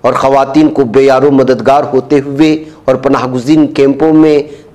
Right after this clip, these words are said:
थरथराती हुई जो है ठंड में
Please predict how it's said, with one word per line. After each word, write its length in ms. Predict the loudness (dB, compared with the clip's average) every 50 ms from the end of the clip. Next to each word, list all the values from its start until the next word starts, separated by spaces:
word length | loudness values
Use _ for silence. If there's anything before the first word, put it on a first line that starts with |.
| _ -6
थरथराती 600 | -6 -6 -4 -4 -2 0 0 0 0 -2 -4 -6
हुई 640 | -6 -6 -8 -8 -2 0 0 2 0 -2 -4 -10 -20 -20 _ _ _ _ -6
जो 140 | -4 -2 0
है 340 | 0 0 2 0 0 -2 -4 -6 -12 -16 -20 -20 -20 -20 -20 -20 _ _ _ _ _ _
ठंड 280 | -4 -2 0 2 2 2
में 480 | 2 2 2 2 0 0 -2 -4 -10 -16